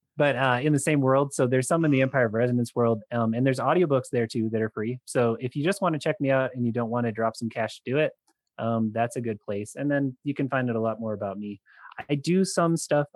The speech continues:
on social media, but, uh, it's sporadic 'cause I honestly don't love spending my time there. And I'm a father of two, and my wife's in grad school, so there's not a lot of time to spend. Um, but my Twitter handle is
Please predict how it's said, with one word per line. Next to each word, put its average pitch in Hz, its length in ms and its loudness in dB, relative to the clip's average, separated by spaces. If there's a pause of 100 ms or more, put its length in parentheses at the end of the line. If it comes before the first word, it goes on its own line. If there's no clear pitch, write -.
on 139 300 0
social 131 360 -4
media, 127 400 -2
but, 107 220 -4 (180)
uh, 107 300 -4
it's - 300 -10 (460)
sporadic 151 400 2
'cause 123 160 -2
I 117 60 0
honestly 135 500 -2
don't 117 400 -4 (140)
love 120 260 0
spending 123 320 -4
my 107 140 -4
time 113 300 -2
there. 104 240 -4
And 107 400 -6
I'm 104 320 -6
a 107 60 -18
father 151 340 0
of 143 100 -4
two, 151 320 0 (240)
and 123 140 -2
my 120 80 0
wife's 131 260 -2
in 127 80 -4
grad 120 240 -2
school, 123 180 -6
so 143 120 -6
there's 147 100 -2
not 139 140 0
a - 20 0
lot 117 140 -2
of 110 40 -14
time 113 180 -6
to 101 60 -8
spend. 110 320 -8 (440)
Um, 104 400 -4
but 110 200 -2
my 113 180 -2
Twitter 147 280 -2
handle 131 340 -2
is 107 220 -2